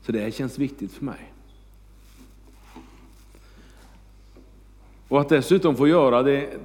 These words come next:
det här speciella året tjugohundranitton, eh, oavsett matematik så där, så känns det som att det är hundra år sedan nittonhundranitton.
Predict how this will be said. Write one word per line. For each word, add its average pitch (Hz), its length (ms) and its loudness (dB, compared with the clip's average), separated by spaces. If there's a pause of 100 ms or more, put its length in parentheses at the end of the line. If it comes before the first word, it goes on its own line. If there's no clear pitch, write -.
(260)
det 143 120 0
här 127 400 -2
speciella 156 840 -4
året 98 440 -8 (120)
tjugohundranitton, 107 1400 -6 (800)
eh, 95 380 -8
oavsett 120 680 -4
matematik 127 840 -4
så - 160 -4
där, 110 120 -2
så 123 140 -6
känns 117 320 -6
det 117 100 -10
som 113 140 -6
att 117 140 -6
det 123 80 0
är 117 60 2
hundra 117 460 0
år 98 200 -2
sedan 110 180 -6
nittonhundranitton. 117 1080 -4